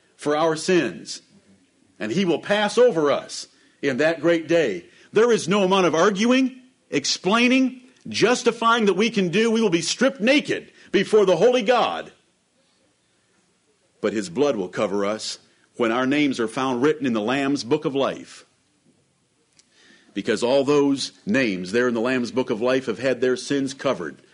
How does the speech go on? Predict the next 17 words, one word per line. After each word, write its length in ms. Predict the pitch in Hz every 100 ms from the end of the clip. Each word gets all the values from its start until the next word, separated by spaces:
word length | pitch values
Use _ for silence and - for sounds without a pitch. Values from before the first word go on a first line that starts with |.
| _ -
by 100 | 107
the 80 | 98
blood 220 | 104 -
of 100 | 92
Jesus 320 | 113 101 101
Christ. 400 | - 107 85 -
What 120 | 135
a 40 | 135
blessing. 480 | 143 151 95 82 - _ -
What 160 | 165
a 60 | 196
gift. 500 | 160 147 - - - _ - -
Something 400 | - 175 180 180
we 140 | 170 185
ought 220 | 185 185
to 80 | 156
consider. 640 | - 135 185 190 202